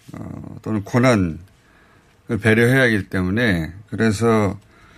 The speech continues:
어, 이건 여야가 평행선을 달린 이유도 있지만,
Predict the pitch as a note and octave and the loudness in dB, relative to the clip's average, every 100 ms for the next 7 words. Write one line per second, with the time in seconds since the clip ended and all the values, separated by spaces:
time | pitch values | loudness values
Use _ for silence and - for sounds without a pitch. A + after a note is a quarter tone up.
0 | - - _ - G2+ G2 A2+ D3 B2 B2+ | -20 -20 _ -6 -2 2 4 6 6 6
1 | D#3+ E3 D#3 D3+ C#3+ C#3 B2+ A#2 G#2 - | 6 6 4 2 0 -2 -2 -2 -4 -8
2 | - _ _ _ _ _ _ _ _ - | -16 _ _ _ _ _ _ _ _ -20
3 | - E3 E3 A2 E3 F3 D3+ D#3 D3+ C3+ | -6 -2 -2 -2 -2 -2 0 0 0 0
4 | A#2 B2+ C#3 B2 G#2+ C3+ C#3+ A#2 - A#2 | 0 2 2 0 2 2 2 0 -2 -2
5 | C3 G2 E2+ | 0 0 -2